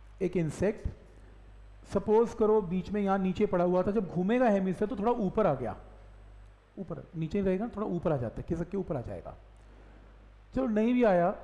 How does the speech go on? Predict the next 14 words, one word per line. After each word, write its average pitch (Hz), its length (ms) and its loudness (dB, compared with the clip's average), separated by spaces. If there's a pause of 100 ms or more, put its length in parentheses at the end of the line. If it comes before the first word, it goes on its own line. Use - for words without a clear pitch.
(100)
मान 180 180 0
लो 208 120 0
question 214 340 0
में 226 100 -2
given 160 260 0
है 175 120 -2
कि 202 140 -2
insect 185 380 -2
यहाँ 127 200 -2
पर - 140 -10
है, - 120 -14 (1700)
hemisphere 170 400 -2
घूम 185 200 0
रहे, 214 140 4